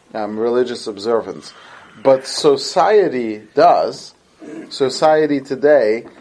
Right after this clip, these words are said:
puts down religion and makes you feel like you are ancient and closed-minded, and that if you were a better person, you'd be o-, more open-minded. So society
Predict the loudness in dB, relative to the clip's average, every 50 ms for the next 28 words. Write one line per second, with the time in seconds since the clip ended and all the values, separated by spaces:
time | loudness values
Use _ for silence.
0 | _ _ -20 -18 -6 -2 -2 -2 -2 -2 -2 0 0 0 0 -2 -2 -2 -2 -2
1 | -2 -4 -4 -6 -8 -10 -12 -12 -14 -18 _ _ _ _ -12 -10 -8 -6 -4 -2
2 | -4 -4 -6 -8 -12 -12 -12 -10 -10 -10 -10 -8 -4 0 2 2 4 4 4 4
3 | 2 2 2 -2 -6 -10 -10 -8 -6 -2 0 2 2 2 2 2 2 2 2 0
4 | -2 -6 -12 _ _ _ _ _ _ -4 -2 -2 -2 -2 -2 -2 0 0 0 -2
5 | -4 -8 -12 -18 -20 -20 _ _ -10 -10 -8 -10 -10 -10 -8 -6 -4 -4 -4 -4
6 | -6 -6 -4 -2 -2 0 -2 -2 -2 -2 0 0 -2 -2 -4 -8 -12 -10 -10 -8
7 | -6 -6 -6 -6 -6 -10 -10 -12 -16 -14 -12 -8 -6 -4 -2 -2 -2 -2 -4 -6
8 | -8 -14 _ _ _ _ -10 -10 -10 -4 0 2 4 4 6 4 2 2 0 0
9 | 0 0 -2 -4 -8 -10 -8 -6 -6 -8 -8 -6 -4 -4 -2 -2 -2 -4 -6 -6
10 | -6 -4 0 2 2 2 4 2 2 0 0 -2 -2 0 0 0 0 0 -4 -4
11 | -4 -4 -4 -4 -2 0 0 0 0 0 2 2 2 4 4 4 2 2 -2 -6